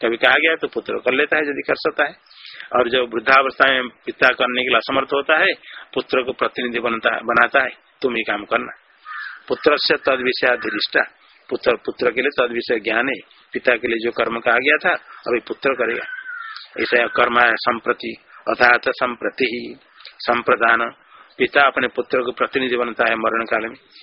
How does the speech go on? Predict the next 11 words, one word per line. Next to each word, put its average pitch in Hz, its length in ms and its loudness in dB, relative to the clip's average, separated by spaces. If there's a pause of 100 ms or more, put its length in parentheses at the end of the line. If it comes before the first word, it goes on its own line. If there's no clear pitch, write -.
(160)
यदा 120 180 4 (100)
प्रेषण 131 500 2
मन्यते, 117 480 0 (200)
अभी 120 160 0
मृत्यु 117 400 -6
समय 123 300 2
है 160 160 2 (520)
तो 113 100 0 (200)
अथ 107 100 -8 (140)
पुत्र 127 300 -2
महा, 113 240 4